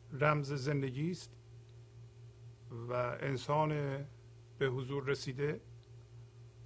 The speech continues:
گوهر آن دریاست و هوشیاری حضور همون گوهره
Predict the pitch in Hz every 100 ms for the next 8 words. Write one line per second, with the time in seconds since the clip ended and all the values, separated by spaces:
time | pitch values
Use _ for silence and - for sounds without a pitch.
0 | - - - - - - - 156 135 131
1 | 156 156 151 143 139 131 131 113 - -
2 | - - - - - - - - - -
3 | - - - - - - - - - 123
4 | 120 120 120 120 - - - - - -
5 | - - 131 - 139 123 143 151 147 160
6 | - - - - - - - - - -
7 | - - 117 - 117 135 123 147 175 -
8 | - - - - - - - - - -
9 | - - - - - - 156 147 147 143
10 | 131 135 135